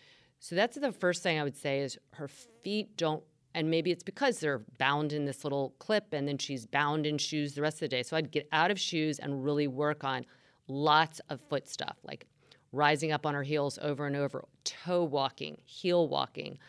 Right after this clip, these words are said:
um, springing, like really pushing off and sp-, like, it's called bounding. You know, we do this in, in, uh, track exercises, all these type of things that are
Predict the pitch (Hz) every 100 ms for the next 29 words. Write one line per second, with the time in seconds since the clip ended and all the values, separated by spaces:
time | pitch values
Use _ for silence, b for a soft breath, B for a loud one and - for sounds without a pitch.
0 | b b b - 151 139 135 123 b b
1 | b b b _ - - - - 160 175
2 | 202 175 143 147 139 143 - _ 151 151
3 | 165 160 147 _ - 226 214 220 185 151
4 | 131 147 143 - - 151 - - - 147
5 | 135 147 151 143 131 139 143 135 135 127
6 | 139 131 - 135 131 - 139 135 - -
7 | 135 127 - - 165 156 156 127 - -
8 | 131 123 - 135 - b b b - 190
9 | 214 226 - 180 165 160 160 139 143 143